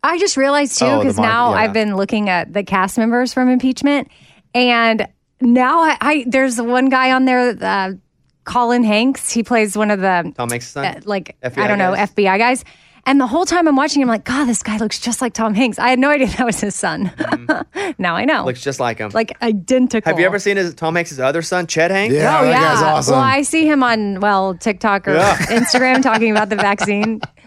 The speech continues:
Speaker 3: Yeah.
Speaker 1: Yeah.
Speaker 3: I, I'm gonna get the, I'm gonna get the booster as soon as I can get it. Speaking of the vaccine,
Speaker 2: Mm-hmm.
Speaker 3: hit me hard. And I have a medical condition that allows me to get it earlier.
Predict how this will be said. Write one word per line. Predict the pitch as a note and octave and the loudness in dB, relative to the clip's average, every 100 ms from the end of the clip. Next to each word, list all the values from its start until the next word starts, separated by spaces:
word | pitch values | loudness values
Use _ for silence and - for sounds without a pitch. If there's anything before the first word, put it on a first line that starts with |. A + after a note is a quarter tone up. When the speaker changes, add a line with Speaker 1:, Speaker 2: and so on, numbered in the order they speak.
| - | -8
Speaker 3:
Yeah. | B2 D3 G3 - - - | 0 2 2 0 -6 -4
Speaker 1:
Yeah. | G3+ F3+ E3+ - _ _ - A#2+ | -2 -2 -4 -12 _ _ -14 -6
Speaker 3:
I, | E3 - | -6 -4
I'm | F3 | -4
gonna | A#3+ C4 | -2 -4
get | F#3 G3+ | -4 -4
the, | - | -2
I'm | C#3+ | -4
gonna | B3+ C#4 | -2 -2
get | D3+ | -4
the | A2 | -4
booster | B2+ B3+ - | -4 -4 -6
as | A#2 | -8
soon | D3+ | -4
as | |
I | D3+ | -4
can | C3+ | -4
get | B2+ E3+ | -4 -4
it. | - _ | -6 _
Speaking | B2 A#2+ | -14 -10
of | |
the | A2+ | -6
vaccine, | A2 G#2+ A2 G#2+ | -6 -6 -4 -4
Speaker 2:
Mm-hmm. | G#2+ A2+ - | -4 -8 -6
Speaker 3:
hit | F3 | -6
me | F3 F3+ A#2+ - | -4 -6 -8 -4
hard. | D#3+ B2+ - _ - | -4 -4 -8 _ -8
And | D#3+ | -4
I | |
have | F#3 F#3+ | -2 -2
a | E3+ | -2
medical | D3+ D#3+ D#3 | -2 -4 -6
condition | D3 C#3 C#3+ D3+ | -4 -4 -4 -4
that | C3 | -2
allows | A#2 B2 | -2 -4
me | C3 | -6
to | B2+ | -6
get | B2 | -6
it | F#2 | -4
earlier. | A#2 D3+ F#3 | -4 -6 -8